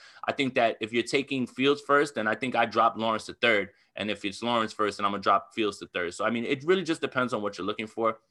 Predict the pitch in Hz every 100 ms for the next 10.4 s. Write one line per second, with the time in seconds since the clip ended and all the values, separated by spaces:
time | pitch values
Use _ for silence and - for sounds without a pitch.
0 | _ - 107 110 127 127 135 139 131 120
1 | - 113 113 - 104 101 92 92 104 98
2 | 95 98 87 92 98 101 98 - 113 107
3 | 104 95 - 101 90 82 - 95 104 101
4 | 95 98 95 95 95 92 95 92 90 90
5 | 87 90 69 - _ - - _ 147 190
6 | 117 127 131 127 131 131 160 165 147 151
7 | 143 139 131 123 135 139 113 123 131 120
8 | 120 117 104 117 - 120 107 127 113 107
9 | 107 95 110 101 92 101 98 95 95 92
10 | 98 98 90 90